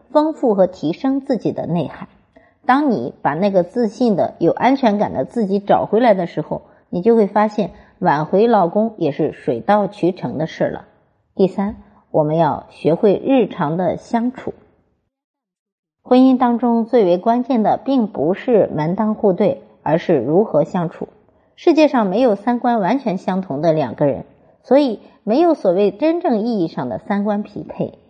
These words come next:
其实所谓的三观匹配，也就是彼此尊重、互相妥协，而不是互相挑剔。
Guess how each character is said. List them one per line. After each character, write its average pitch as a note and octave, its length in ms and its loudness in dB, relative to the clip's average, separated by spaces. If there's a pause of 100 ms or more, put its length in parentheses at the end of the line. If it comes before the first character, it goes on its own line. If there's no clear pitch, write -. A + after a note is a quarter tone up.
(240)
其 A3 140 2
实 C4+ 160 2
所 D3 240 2
谓 C4 180 2
的 G#3+ 140 2
三 G#3 220 -6
观 G#3 180 -2
匹 G3+ 180 -8
配， - 260 -4 (200)
也 C#3 160 -2
就 D3+ 100 2
是 D3 220 0
彼 D#3+ 280 -2
此 D#3+ 280 0 (180)
尊 A#3+ 300 2
重、 B3+ 240 0 (200)
互 G3+ 200 2
相 A3 280 -4
妥 D3 280 0
协， D3 340 0 (340)
而 - 160 2
不 E3+ 120 0
是 D#3+ 160 2
互 F3 180 0
相 F3+ 240 -4
挑 G#3 240 -6
剔。 - 300 -8